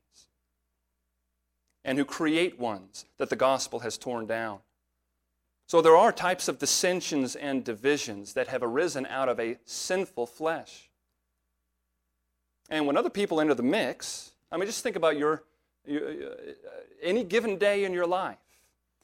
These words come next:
At the moment that others enter your sphere, enter the mix in your life, what comes with them? Differences come with them.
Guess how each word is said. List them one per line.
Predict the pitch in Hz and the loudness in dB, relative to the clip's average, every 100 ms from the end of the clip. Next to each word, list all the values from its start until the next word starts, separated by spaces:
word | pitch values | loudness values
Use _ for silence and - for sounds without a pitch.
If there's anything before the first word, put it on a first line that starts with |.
| - | -6
At | 147 143 | -4 0
the | 156 | 0
moment | 165 240 262 156 131 | 2 2 0 -2 0
that | 147 - _ _ _ _ - | 0 0 _ _ _ _ 0
others | 185 226 107 98 202 - - | 4 4 2 -6 -8 -12 -8
enter | 160 196 - 175 | -4 -2 0 0
your | 156 160 | 0 -2
sphere, | - - - 127 104 156 - _ _ _ - | -2 -8 -6 -6 -4 -6 -6 _ _ _ -8
enter | 156 185 | -6 -4
the | 175 | -2
mix | 139 143 - 147 | 0 -2 -4 -4
in | |
your | 143 151 | 0 0
life, | 107 107 - _ _ _ _ | 0 -4 -10 _ _ _ _
what | 202 262 | 0 0
comes | - 208 202 - | 0 -4 -4 -4
with | 170 - - | -4 -4 -6
them? | 101 - _ _ _ _ _ _ _ _ _ _ _ _ _ _ _ _ _ _ - - | -16 -16 _ _ _ _ _ _ _ _ _ _ _ _ _ _ _ _ _ _ -18 -4
Differences | 285 - 113 - - - _ _ _ _ _ _ _ _ | -2 -2 -6 -8 -18 -20 _ _ _ _ _ _ _ _
come | - 107 | -10 -8
with | 104 - | -8 -12
them. | - | -20